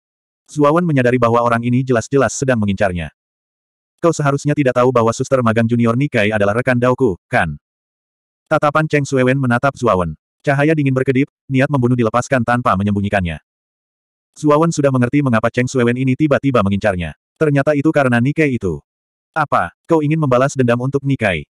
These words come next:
kata Zuawan dengan dingin. Cheng Suewen tertawa dingin dan berkata, "Huhu,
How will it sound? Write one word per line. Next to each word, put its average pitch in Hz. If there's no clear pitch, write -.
kata 156
Zuawan 143
dengan 127
dingin. 101
Cheng 156
Suewen 143
tertawa 127
dingin 123
dan 120
berkata, 113
"Huhu, 143